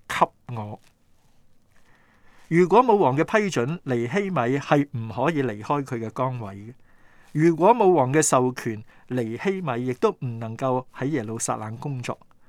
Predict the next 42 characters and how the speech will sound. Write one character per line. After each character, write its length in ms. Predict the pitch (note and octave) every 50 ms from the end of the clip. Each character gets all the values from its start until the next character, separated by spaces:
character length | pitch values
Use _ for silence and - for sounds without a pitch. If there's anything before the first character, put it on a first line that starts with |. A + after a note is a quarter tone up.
| - _ _ - - - _ _ _ _ _ _ _ _ _ - D3
尼 120 | E3+ E3+
希 180 | D#3 B3 C4+ B3
米 400 | G#3 D#3+ D3 D#3 E3 F3 F3 - -
了 240 | C#3 A#2 C3+ C#3+ C#3+
解 300 | B2+ G2+ G2+ A2 A#2+ C3+
啊， 60 | B2+ - _ _ _ _ _ _ _ -
當 200 | C#4+ C#4 C#4 B3+
地 220 | G#3+ E3+ D#3 D#3+
官 260 | D#3+ - - B3+ A#3+
員 160 | A3 E3 B2
嘅 160 | A#2+ C3+ C#3 C#3
壓 160 | C#3+ C#3 C#3 -
力 180 | C#3 B2 A#2 -
呢， 220 | D3 C#3+ D3 C3+ - -
曾 260 | - C3+ A2+ G#2+ A#2
經 300 | - F3 F3+ E3+ E3+ E3+
迫 120 | - - F3+ -
使 180 | - - -
猶 280 | A#2+ C#3+ D3+ A#2 G#2+ A#2
大 200 | A#2+ B2 A#2 A#2 A#2+ B2
百 160 | - C3+ B2 -
姓 320 | - - - C#3+ B2+ B2 C3
呢， 120 | D3 D3 C#3+
停 360 | - - A#2+ G#2 G2+ G#2 A#2
低 240 | - D3 D3 C#3+ C#3+
修 300 | - - D3+ C#3+ C3+ B2+
建 260 | - - A2+ G#2+ G#2+
工 260 | - C#3 C3 A2+ A2+
程 160 | - - A2+ G2+
嘅。 180 | - - - - - - - - _ - - - - -
尼 180 | - C#3+ D#3 D#3
希 140 | F#3 A#3+ A#3
米 180 | G#3+ E3 D#3
當 180 | D#3+ F#3+ F#3+ F3+
然 200 | E3+ E3+ D3 A2+
唔 40 | G#2+
想 220 | - A2+ A2+ D3
重 240 | D3+ - A#2 G#2 G#2
蹈 120 | - A2+
覆 200 | A2 A2 - - -
轍 220 | - - - B2 - -
啦， 140 | C3+ C3 C3